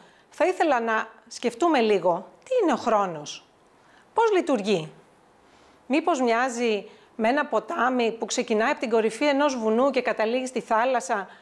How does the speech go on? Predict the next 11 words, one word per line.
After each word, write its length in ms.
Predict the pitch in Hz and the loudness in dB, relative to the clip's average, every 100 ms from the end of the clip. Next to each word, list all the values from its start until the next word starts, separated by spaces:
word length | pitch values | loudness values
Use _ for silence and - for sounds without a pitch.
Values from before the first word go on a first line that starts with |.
| - _ | -20 _
ακολουθώντας 640 | - 220 240 233 294 294 233 | -6 -2 -2 2 2 2 0
μια 200 | 254 247 | 0 0
διάκοπη 420 | 220 226 240 233 | -2 -2 -4 -6
πορεία, 640 | - 180 180 285 262 170 - _ _ _ _ - 480 | 0 0 2 0 0 -4 -18 _ _ _ _ 0 4
ή 40 | |
μήπως 420 | 339 294 254 220 | 4 2 2 2
σταματά 640 | 214 240 220 214 220 202 - | 2 0 0 0 0 0 0
όπου 280 | 233 233 214 | -2 -2 0
και 100 | 220 | 0
όποτε 280 | 214 202 | 0 -4
θέλει; 460 | 190 202 180 147 | 0 0 0 -4